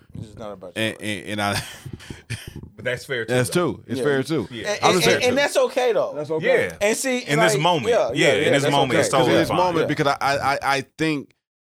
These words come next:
Speaker 2: that's where a lot of things get lost in translation on both sides.
Speaker 3: Yeah.
Speaker 1: Yeah.
Speaker 2: That when
Speaker 3: Mm-hmm.
Speaker 2: a woman comes to a man and says she feels undervalued and unappreciated, appreciated, that it gets in to try to explain. It, that's not the time to say, "Well, I don't either."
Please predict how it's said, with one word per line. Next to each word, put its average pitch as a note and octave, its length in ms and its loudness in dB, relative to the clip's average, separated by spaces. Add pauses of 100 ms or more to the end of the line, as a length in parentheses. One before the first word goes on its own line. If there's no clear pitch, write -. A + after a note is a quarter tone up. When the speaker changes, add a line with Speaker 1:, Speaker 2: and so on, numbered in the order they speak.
(160)
Speaker 2:
that's C3 360 -2
where B2 200 -2
a A#2+ 40 0
lot B2 200 2
of A#2+ 100 -8
things A#2+ 220 -6
get G#2+ 160 -8
lost A2+ 360 -2
in G#2 120 -10
translation G#2+ 580 -6
on G2 160 -12
both G#2 280 -8
sides. D2 440 -18
Speaker 3:
Yeah. G#2+ 200 -4
Speaker 1:
Yeah. G2 260 -8 (100)
Speaker 2:
That G#2+ 160 -4
when A2 160 -4
Speaker 3:
Mm-hmm. - 40 -6
Speaker 2:
a G#2 40 -6
woman C3 340 -4
comes A#2+ 300 -6
to A2 160 -6
a G2+ 60 -6
man C3 260 -4
and A#2 100 -8
says G#2 140 -10
she C#3 160 -12
feels A#2 240 -10
undervalued F#2+ 800 -10
and F#2 180 -14
unappreciated, F#2 840 -14 (260)
appreciated, F#2 680 -10 (420)
that G2+ 440 -2 (760)
it B2+ 80 -8
gets A2+ 280 -6
in G#2+ 200 -8
to G2 80 -12
try A2 220 -2
to G#2 60 -4
explain. G2+ 720 -10
It, G#2 320 -12
that's B2 240 -4
not C3 160 0
the A#2 80 -8
time A#2 260 -4
to G#2 60 -10
say, G2 240 -6
"Well, G#2 160 -4
I G2+ 120 0
don't G2 180 -8
either." F#2 220 -10